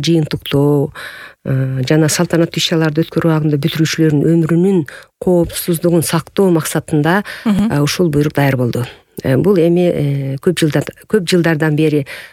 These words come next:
Speaker 1: бул буйрук даярдалат.
Speaker 2: Мгм.
Speaker 1: Бирок жыл сайын буйруктун, э, ар кандай пункттарын өзгөрүү киргизилет.
Speaker 2: Ооба.
Speaker 1: Э, бир убакта болгон биз ачык эле жазганбыз, э, ресторандарга, кафелерде, э, тоо таштарда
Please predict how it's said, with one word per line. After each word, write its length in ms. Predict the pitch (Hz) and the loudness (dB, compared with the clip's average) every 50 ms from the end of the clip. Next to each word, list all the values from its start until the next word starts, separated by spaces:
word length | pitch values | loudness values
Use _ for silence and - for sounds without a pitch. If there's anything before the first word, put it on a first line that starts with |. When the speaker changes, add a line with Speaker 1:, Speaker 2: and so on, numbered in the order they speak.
| _ _ | _ _
Speaker 1:
бул 140 | - 170 160 | 0 0 2
буйрук 320 | 139 160 170 160 151 - - | 2 2 2 2 0 -2 -2
даярдалат. 580 | 156 165 170 160 143 147 143 185 240 - - - - | 0 0 2 2 0 0 0 0 -2 -4 -8 -6 -2
Speaker 2:
Мгм. 220 | 240 214 202 190 | 0 0 0 2
Speaker 1:
Бирок 200 | 190 180 175 180 190 220 233 - 147 | 2 2 2 0 0 -2 -4 -2 0
жыл 140 | 147 208 | 0 0
сайын 380 | 208 - - 185 185 202 208 190 | 0 0 0 0 2 2 0 0
буйруктун, 680 | 156 180 190 180 170 170 - - - 196 208 208 208 202 - | 0 0 0 0 -2 -4 -6 -4 -2 0 2 2 2 0 0
э, 420 | - 143 143 139 143 143 139 135 - - - | -2 -2 -2 -2 -2 -2 -2 -4 -4 -6 -4
ар 140 | - 160 185 | -4 -2 0
кандай 200 | 156 147 147 165 | 0 0 0 0
пункттарын 440 | - - 185 - - 160 151 156 143 | 0 -2 -2 0 0 0 0 2 2
өзгөрүү 340 | 147 165 160 151 151 147 139 | 2 2 2 2 0 0 0
киргизилет. 440 | - - 165 151 143 143 147 226 - _ - | 0 0 0 0 0 0 0 -2 -2 _ -2
Speaker 2:
Ооба. 300 | 247 226 208 196 196 214 - _ | 0 0 2 0 0 -2 -6 _
Speaker 1:
Э, 500 | - 139 147 143 143 143 147 143 143 143 | -6 -4 -2 0 0 0 0 0 0 -2
бир 180 | 143 156 208 202 | 0 2 2 2
убакта 280 | 196 175 165 - - 156 | 2 2 0 0 -2 0
болгон 420 | 160 175 165 160 160 175 175 175 156 | 2 2 2 2 2 2 0 0 0
биз 180 | 147 156 147 - | 0 -2 -2 -2
ачык 220 | 135 156 - - 160 | -2 -4 -2 -2 -2
эле 80 | 160 151 | -2 0
жазганбыз, 720 | - 156 151 - - 156 151 147 151 165 180 - - - - | 0 -2 -4 -2 0 0 0 2 2 0 0 -2 -4 -6 -6
э, 240 | - 131 123 127 127 | -4 -4 -2 -2 -2
ресторандарга, 880 | 123 147 - - - 160 160 147 147 151 151 147 147 151 151 147 147 147 - - - _ _ _ _ | -2 -2 -2 0 0 0 2 2 2 0 0 0 0 0 2 0 0 -2 -4 -8 -16 _ _ _ _
кафелерде, 920 | _ - 160 - - 156 151 147 147 143 143 147 147 147 143 139 139 143 147 - - - _ _ _ _ _ - | _ -4 -2 0 0 2 2 2 2 2 2 2 2 4 2 2 2 0 -2 -6 -14 -20 _ _ _ _ _ -8
э, 220 | - - - - 131 - | -6 -4 -4 -4 -6 -2
тоо 120 | - 180 170 | 0 0 0
таштарда 880 | - 170 156 - - - 143 143 147 139 143 147 147 147 151 151 139 | 2 0 0 0 -2 -4 -4 -2 0 0 2 2 2 2 0 -2 -4